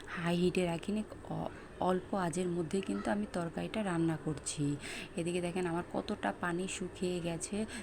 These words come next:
শাকের মধ্যে থেকে, আর শাকটা কতটুক হয়ে গেছে। আর শাকটা আমার প্রায় সিদ্ধ হয়ে গেছে, ডাঁটাগুলোও কিন্তু প্রায় সিদ্ধ হয়ে গেছে। তো এই, এটা যদি আপনারা এভাবে, আমি যেভাবে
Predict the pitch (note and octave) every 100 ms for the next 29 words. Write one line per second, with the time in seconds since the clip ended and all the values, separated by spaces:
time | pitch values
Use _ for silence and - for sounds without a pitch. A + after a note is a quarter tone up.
0 | - - E3+ E3 F3 F3 E3 - E3 F3+
1 | E3 F#3+ E3+ D#3+ - E3 - F#3 - -
2 | B3 - A3 - D#3+ D#3 D#3 D3+ - D#3
3 | D3+ - G#3 - F3+ E3 E3 F#3+ E3+ -
4 | F3+ F3+ F3+ - - F3+ F3+ F#3 - G3
5 | F3+ G3 F3 E3+ D#3+ E3 E3 - A3 A#3+
6 | - - F3+ E3 D#3+ F3 E3 F#3 G3+ -
7 | G3+ B3 - F3+ G3 - E3+ D3 E3 D#3+
8 | E3 D#3+ D#3 D3 - D#3 D3 C#3+ A#3 G#3
9 | - F3+ E3+ G3+ G3+ - - - - F3
10 | F#3 F#3 - F3+ F3 G3 F3 F#3 F#3+ -
11 | F3+ - F3+ F3+ E3+ - E3+ D#3+ F3 F#3
12 | E3 - - E3 F3 F3+ F#3 F#3